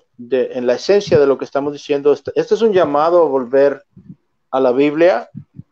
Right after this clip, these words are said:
y a la iglesia comunal, a estar bajo la tutela de un pastor que le teme a Cristo y, um, ama a Cristo y está comprometido con la palabra de Cristo.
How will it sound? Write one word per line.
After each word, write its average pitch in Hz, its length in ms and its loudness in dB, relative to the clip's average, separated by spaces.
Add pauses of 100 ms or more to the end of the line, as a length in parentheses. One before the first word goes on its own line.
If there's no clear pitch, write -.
(480)
y 151 520 0 (1500)
a 156 100 -2
la 147 140 2
iglesia 156 1040 0
comunal, 143 840 0 (440)
a 131 160 -2
estar 143 400 -2
bajo 143 400 0
la 135 160 0
tutela 135 380 -2
de 139 60 0
un 139 80 -6
pastor 131 560 -4
que 123 600 -2
le 123 140 -4
teme 143 460 -2
a 139 120 -2
Cristo 127 640 -8
y, 120 360 -10 (720)
um, 117 460 -2 (720)
ama 147 260 -2
a 143 80 -4
Cristo 135 600 -2
y 131 240 -4
está 131 600 -2
comprometido 127 600 -4
con 131 120 -6
la 120 80 -6
palabra 117 360 0
de 110 100 -8
Cristo. - 640 -6